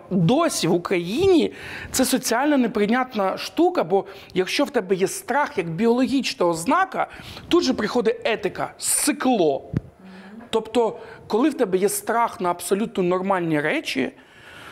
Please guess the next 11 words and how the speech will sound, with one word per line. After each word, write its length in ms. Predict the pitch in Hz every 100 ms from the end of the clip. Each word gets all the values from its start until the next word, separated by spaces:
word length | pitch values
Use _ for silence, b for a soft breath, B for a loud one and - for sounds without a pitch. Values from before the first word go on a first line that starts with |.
| B B B
ну, 200 | 190 202
давайте, 600 | 175 156 147 214 285 254
я 160 | 190 196
не 100 | 208
знаю, 460 | 185 190 175 147 147
будемо 420 | 156 185 196 175
мокрими 420 | 180 175 165 160
руками 400 | 156 170 160 151
в 60 | 139
розетку 1040 | 143 143 247 320 - 269 254 240 233 226
ремонтувати, 840 | 208 214 185 190 185 175 170 156